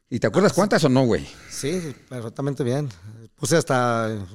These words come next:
Speaker 2: un récord aquí también de hacer siete defensas en un
Speaker 1: Ese
Speaker 2: año.
Speaker 1: que te iba a decir, siete defensas en un año. Obviamente cinco peleas en un año. Pues tú dijiste, "Quítate, cabrón, que ahí te voy, siete, güey".
Speaker 2: Siete defensas en un año ahí.
Speaker 1: Y de nacional era como campeón mundial, unas pinches
Speaker 2: Es lo que te iba a
Speaker 1: putizas.
Speaker 2: decir, si te acuerdas, antes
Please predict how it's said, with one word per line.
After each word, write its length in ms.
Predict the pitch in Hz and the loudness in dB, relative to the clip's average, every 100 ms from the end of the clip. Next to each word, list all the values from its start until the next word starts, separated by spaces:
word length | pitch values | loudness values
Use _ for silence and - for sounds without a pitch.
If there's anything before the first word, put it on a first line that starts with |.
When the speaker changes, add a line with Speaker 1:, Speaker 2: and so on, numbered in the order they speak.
| 135 | -16
Speaker 2:
un 160 | 151 131 | -10 -2
récord 280 | 143 135 | 0 0
aquí 160 | 139 113 | -2 -2
también 260 | 135 131 139 | -4 -4 -2
de 80 | |
hacer 220 | 120 135 131 | -2 -2 -4
siete 320 | - 151 151 | -2 0 0
defensas 480 | 117 135 135 147 123 | -2 -2 -4 -6 -4
en 60 | |
un 40 | 101 | -4
Speaker 1:
Ese 60 | 123 | -4
Speaker 2:
año. 200 | 127 107 | -4 -6
Speaker 1:
que 60 | |
te 80 | 92 | -6
iba 60 | 90 | -8
a 20 | |
decir, 220 | 87 101 | -8 -10
siete 260 | - 101 123 | -10 -10 -8
defensas 340 | 107 104 107 | -10 -12 -12
en 100 | 101 | -10
un 180 | 98 101 | -8 -8
año. 260 | 95 92 87 | -8 -8 -2
Obviamente 380 | 87 120 113 117 | 4 4 4 4
cinco 240 | 131 135 | 2 2
peleas 320 | - 113 123 127 | 0 0 0 0
en 100 | 120 | -2
un 120 | 131 | 0
año. 240 | 143 147 - - - - _ | 2 0 -2 -12 -18 -20 _
Pues 140 | 104 | -4
tú 60 | 120 | 0
dijiste, 340 | 123 123 127 | 0 0 -4
"Quítate, 380 | - - 135 - | -8 -6 -4 -4
cabrón, 340 | - 98 92 87 | -2 -2 -2 -2
que 80 | 113 | -2
ahí 60 | |
te 120 | 113 | -2
voy, 200 | 123 101 | -4 -4
siete, 560 | 92 - 151 143 - 95 | -6 -4 0 0 -2 -4
güey". 180 | 80 - | -6 -12
Speaker 2:
Siete 280 | - 120 120 | -14 -10 -8
defensas 260 | 113 113 | -6 -8
en 60 | 110 | -8
un 60 | 107 | -8
año 200 | 107 104 | -8 -10
ahí. 100 | 92 113 _ _ _ _ _ | -12 -18 _ _ _ _ _
Speaker 1:
Y 160 | - 104 | -12 0
de 160 | 98 | 2
nacional 440 | 95 98 101 104 165 | 2 0 -2 -4 -4
era 120 | 214 | -6
como 240 | 143 104 | -6 -6
campeón 320 | 98 98 135 131 | -6 -6 -4 -4
mundial, 340 | 95 - 82 | -6 -8 -8
unas 160 | 139 - | -10 -6
pinches 240 | 123 - | -8 -4
Speaker 2:
Es 120 | 185 | 0
lo 80 | 196 | 0
que 100 | 160 | 0
te 100 | - | 0
iba 80 | 185 | 2
a 40 | |
Speaker 1:
putizas. 60 | 175 | 2
Speaker 2:
decir, 120 | 180 | 0
si 100 | 143 | 0
te 80 | 131 | -2
acuerdas, 520 | 107 160 175 185 123 135 | 0 2 4 4 2 -6
antes 640 | 143 151 175 170 143 113 | -8 -4 0 2 2 0